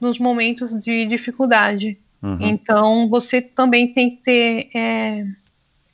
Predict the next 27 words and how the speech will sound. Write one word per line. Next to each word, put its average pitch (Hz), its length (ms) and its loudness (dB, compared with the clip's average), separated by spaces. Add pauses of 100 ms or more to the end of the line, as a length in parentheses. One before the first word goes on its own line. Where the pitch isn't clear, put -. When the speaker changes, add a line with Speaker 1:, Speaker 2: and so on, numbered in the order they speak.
(160)
Speaker 1:
essa 226 240 4
sensibilidade 233 920 2
de 240 60 -2
saber 240 340 0
pra 247 260 2
quem 247 240 0
você 269 260 -2
vai 247 380 0 (380)
contar, 247 840 2 (500)
né? 220 380 0
Às 220 200 2
vezes 233 200 0
você 254 420 2
acaba 233 380 0
contando 220 920 -2 (640)
o 233 140 2
que 247 760 2
está 214 440 0
te - 180 -6
caus-, 214 440 -4 (100)
é, 208 380 -2 (140)
te - 140 -8
causando 214 460 2
insônia 220 760 0
pra 226 140 0
pessoas 226 520 -2
erradas 226 720 0